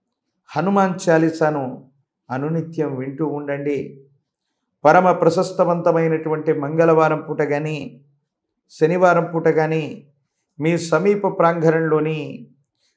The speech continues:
ఆంజనేయ స్వామి వారికి సింధూరంతో గనక అలంకరణ చేస్తే, జాతకంలోని సమస్తమైన దుర్యోగాలు తొలగిపోయి సానుకూలవంతమైనటువంటి పరిస్థితులు వచ్చేటువంటి అవకాశం తప్పకుండా కనబడుతూ ఉంది.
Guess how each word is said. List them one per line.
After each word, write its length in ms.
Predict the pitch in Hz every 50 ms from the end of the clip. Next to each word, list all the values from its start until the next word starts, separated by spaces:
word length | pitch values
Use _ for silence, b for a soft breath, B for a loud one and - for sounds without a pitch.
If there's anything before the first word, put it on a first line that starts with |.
| _ -
ఆంజనేయ 680 | 131 151 180 202 208 160 185 214 202 196 196 180 185 180
స్వామి 400 | - - - 160 170 165 165 170
వారికి 400 | 151 160 151 143 147 147 156 147
సింధూరంతో 960 | 147 - 151 160 185 196 196 170 196 220 220 220 214 208 208 - 196 196 175
గనక 240 | 180 175 175 170 170
అలంకరణ 520 | 151 151 147 160 160 160 170 165 165 170
చేస్తే, 520 | 170 170 - 151 147 143 - - 156 151 147 147 143 151 - - - - - - _ _ _ _ _ _ _ _ _ _ _ _ _ _ _ _ _ _ _ _ _ _ _ _ _ _ _ -
జాతకంలోని 840 | - 110 123 123 135 139 - 160 160 160 156 147 139 135 131 131 127
సమస్తమైన 800 | 127 - - 147 156 165 160 165 - - 160 147 143 143 143 139
దుర్యోగాలు 680 | 131 127 131 147 143 160 156 151 135 143 139 131 127 135
తొలగిపోయి 760 | 151 143 147 151 160 156 170 175 190 196 190 - - - - _ _ _ _ _ _ _ _ _ _ _ _ _ _ _ _ _
సానుకూలవంతమైనటువంటి 1300 | _ - - 151 151 170 190 180 185 190 175 160 151 156 156 151 143 147 147 143 139 - 147 143 - 127
పరిస్థితులు 560 | - 139 135 147 143 143 156 156 156 156 147
వచ్చేటువంటి 480 | 147 143 - 151 139 - 135 131 123
అవకాశం 720 | 131 127 139 139 151 139 - - 151 139 127 123 123 - - _ _ _ _ _ _ _ _ _ _ _ _ _ _ _ _ _
తప్పకుండా 440 | - 127 - 139 135 135 143 139 139
కనబడుతూ 600 | 135 135 135 131 127 127 131 135 135 135 - 135
ఉంది. 460 | 131 135 139 139 139 - - - -